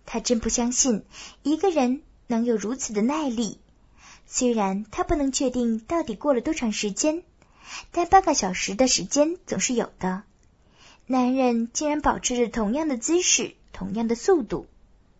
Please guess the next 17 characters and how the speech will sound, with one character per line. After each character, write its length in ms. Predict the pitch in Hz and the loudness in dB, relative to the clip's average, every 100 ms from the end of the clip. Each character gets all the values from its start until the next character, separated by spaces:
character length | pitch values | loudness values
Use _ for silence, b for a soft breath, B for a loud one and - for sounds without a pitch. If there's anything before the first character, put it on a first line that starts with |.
| _ _ | _ _
男 280 | 262 269 277 | -4 -2 0
人 420 | 302 285 254 233 - - | 2 4 2 0 -6 -2
已 160 | 254 | -2
经 240 | 226 254 262 | 0 0 0
汗 180 | 302 | 0
流 140 | 254 226 | 2 2
浃 200 | 226 196 | 0 0
背 220 | 311 330 | 2 2
了， 300 | 254 185 - _ _ _ B B B | 2 -2 -4 _ _ _ B B B
感 180 | - 269 | -4 -2
到 100 | 349 | 0
小 220 | 339 240 | 2 0
护 140 | 226 294 | 0 -4
士 120 | 269 | -2
的 100 | 240 | 0
阴 220 | 254 285 | 0 -2
道 280 | 294 277 247 | 4 4 4